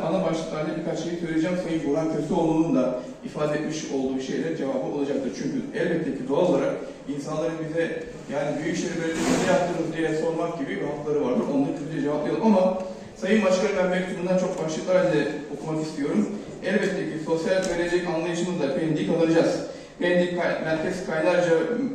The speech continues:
Merkez Fevzi Çarpık metro hattımız tamamlandığında Pendik'e ulaşım sorunumuz çok daha kolaylaşacak. Sultanbeyli Kurtköy metrosunu yapmaya başlıyoruz. Ee, proje aşamasını geçtik.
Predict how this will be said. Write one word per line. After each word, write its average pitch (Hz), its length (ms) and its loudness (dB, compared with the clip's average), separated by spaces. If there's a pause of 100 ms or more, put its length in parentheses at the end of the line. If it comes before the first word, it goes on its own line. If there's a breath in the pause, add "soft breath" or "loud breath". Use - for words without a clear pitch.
Merkez 160 300 2 (200)
Fevzi 156 300 -4
Çarpık 165 340 2
metro 170 220 0
hattımız 151 320 -2
tamamlandığında 156 580 0 (120)
Pendik'e 156 320 -2
ulaşım - 320 -4 (120)
sorunumuz 143 300 -4
çok 165 200 -4
daha 151 160 0
kolaylaşacak. 151 640 0 (420 loud breath)
Sultanbeyli 180 600 0
Kurtköy 185 320 0
metrosunu 175 480 -2
yapmaya 175 360 2
başlıyoruz. 180 440 2 (240)
Ee, 139 200 0 (120)
proje 160 280 -2
aşamasını - 420 -4
geçtik. - 400 -2